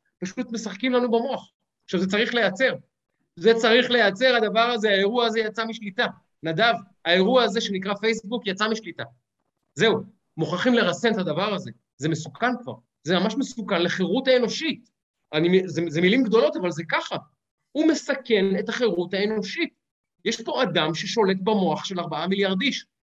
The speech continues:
ומחליט להם, היום קיבלתי, <laughs> תסתכל, טירוף. אני מעלה פוסט היום בפייסבוק, יש למטה פתאום איזה פס כזה קטן, מדיניות התגובות ב-, אה,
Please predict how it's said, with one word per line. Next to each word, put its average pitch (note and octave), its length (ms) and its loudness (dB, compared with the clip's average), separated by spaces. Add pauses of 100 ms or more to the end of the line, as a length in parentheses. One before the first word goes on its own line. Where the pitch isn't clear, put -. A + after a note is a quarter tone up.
ומחליט F#3 540 -2
להם, A#3 220 2 (220)
היום G#3+ 240 4
קיבלתי, G#3 640 0 (120)
<laughs> - 180 -20
תסתכל, G3 340 0
טירוף. G3+ 340 -2 (1160)
אני C3 80 -2
מעלה E3 280 2
פוסט F#3+ 200 0
היום E3+ 140 0
בפייסבוק, D#3 720 -4 (140)
יש B3 200 -12 (140)
למטה C4+ 240 -4
פתאום G3+ 260 -6
איזה F#3 280 -4 (380)
פס - 180 -12
כזה G#3 220 -8
קטן, G3+ 340 -4 (500)
מדיניות B3 420 0
התגובות A3 580 -2
ב-, G3+ 60 0 (640)
אה, B2 440 -4